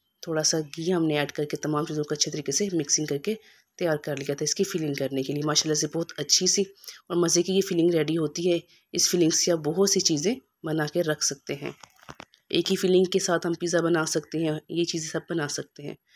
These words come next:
So जनाब हमने कट्स लगा लिए थे इनके अंदर, जितने भी हमारे पास ये मिनी शवारमा पॉकेट्स थी उनके अंदर हमने कट्स लगा लिए थे, कट्स लगा के रख लिए। उसके बाद हमने मायोनीज और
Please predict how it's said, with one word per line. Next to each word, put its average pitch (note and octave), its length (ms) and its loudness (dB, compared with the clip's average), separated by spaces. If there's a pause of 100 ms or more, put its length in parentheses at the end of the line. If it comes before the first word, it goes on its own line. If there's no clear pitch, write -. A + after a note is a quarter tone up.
(300)
So G#3+ 120 2
जनाब G#3 260 2
हमने G3+ 200 4
कट्स G3 280 4
लगा F#3 220 4
लिए F3 200 2
थे F#3 140 0
इनके E3+ 240 2
अंदर, E3+ 280 2 (1120)
जितने E3 280 0
भी G3 80 2
हमारे F3 260 2
पास D#3+ 340 -4
ये F3+ 60 2
मिनी E3+ 380 2 (580)
शवारमा E3 340 2
पॉकेट्स E3 420 0
थी F#3+ 60 4
उनके F#3 180 0
अंदर E3+ 180 2
हमने E3+ 200 0
कट्स - 280 2
लगा G3 200 2
लिए F3 200 2
थे, E3+ 120 -4
कट्स E3 240 -4
लगा D#3+ 140 0
के - 120 -6
रख - 240 -4
लिए। F3+ 160 2
उसके - 220 -2
बाद D#3+ 220 -2
हमने E3 320 0 (2250)
मायोनीज F3+ 600 4 (440)
और D#3+ 120 -6